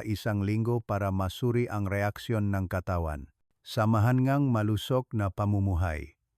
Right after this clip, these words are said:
Mag-relax bago matulog. Iwasan ang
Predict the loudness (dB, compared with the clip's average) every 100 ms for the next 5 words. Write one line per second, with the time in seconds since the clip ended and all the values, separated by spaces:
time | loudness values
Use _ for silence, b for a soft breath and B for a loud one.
0 | _ -2 0 2 2 2 0 -2 -6 -2
1 | 0 2 2 0 0 0 -2 -4 _ _
2 | _ _ 0 2 2 0 0 0 0 -2